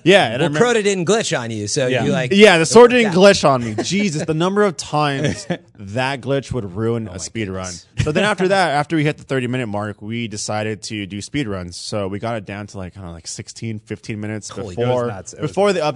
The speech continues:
Speaker 1: update of, like, light level where you can just go in and, you know,
Speaker 3: Trounce everything.
Speaker 1: trounce everything. Yeah.
Speaker 3: Mm-hmm.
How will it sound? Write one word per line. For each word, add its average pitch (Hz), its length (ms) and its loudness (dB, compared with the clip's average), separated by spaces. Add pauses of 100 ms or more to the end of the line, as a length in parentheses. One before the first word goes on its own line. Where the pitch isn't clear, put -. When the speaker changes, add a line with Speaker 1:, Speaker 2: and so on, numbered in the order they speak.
(140)
Speaker 1:
update 147 160 -2
of, 113 220 -6
like, 113 400 -6 (120)
light 110 260 -4
level 98 300 -6
where 92 120 -6
you 95 120 -10
can 92 120 -16
just 85 160 -14
go 87 240 -8
in 85 160 -12
and, 76 180 -16 (480)
you - 120 -16
know, 80 240 -14 (500)
Speaker 3:
Trounce 87 300 -16
everything. 87 340 -14
Speaker 1:
trounce 101 280 -8
everything. 78 340 -12
Yeah. 78 240 -16
Speaker 3:
Mm-hmm. 101 260 -14